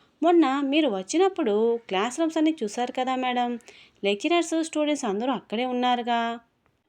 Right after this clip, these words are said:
వాళ్ళలో ఎవరు మీరు అనుకున్నట్టు అందంగా అనిపించలేదా మీకు?" అని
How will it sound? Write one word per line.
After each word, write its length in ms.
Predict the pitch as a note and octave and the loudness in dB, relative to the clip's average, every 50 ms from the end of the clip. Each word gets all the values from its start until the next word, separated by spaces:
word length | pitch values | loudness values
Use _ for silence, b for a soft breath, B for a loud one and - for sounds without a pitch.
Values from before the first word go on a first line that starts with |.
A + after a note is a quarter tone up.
| _ - | _ -12
వాళ్ళలో 680 | F#3 F#3 G3+ G#3 A#3+ D4+ F#4+ G#4+ G4 E4 D#4 D#4+ D#4+ D#4+ D#4 - | -6 -4 -2 0 2 2 2 2 4 4 4 2 2 0 -4 -4
ఎవరు 520 | F3+ F#3+ F#3+ F#3+ B3 C#4+ C#4 A3 A3 A#3+ | -2 -2 -2 -2 -2 -2 0 0 0 -2
మీరు 260 | B3+ B3 C4 C4+ C4+ B3 | -2 0 0 0 2 2
అనుకున్నట్టు 580 | G3+ F3+ F3+ F#3 - C#4+ C#4+ D4 C#4 - D4+ | 0 0 -2 0 0 2 2 0 0 -2 -4
అందంగా 440 | C#4+ A3+ F#3 F3+ F#3+ G#3+ A3+ A#3 B3+ | -2 -2 -2 -2 -2 -2 -2 0 0
అనిపించలేదా 680 | A#3 F#3 F#3 F#3 G#3+ A3 - C4 B3 B3 B3+ B3+ B3 | 0 0 -2 -4 -6 -2 0 2 4 4 4 4 2
మీకు?" 380 | B3 A3 G3 F3+ E3+ - G3+ B3+ F4 A4+ A#4 b b b b b b b - | 0 0 0 -2 -2 -2 0 2 2 2 0 b b b b b b b -6
అని 320 | A3+ B3+ B3+ A#3 A#3 - | -4 -2 -2 -2 -2 -4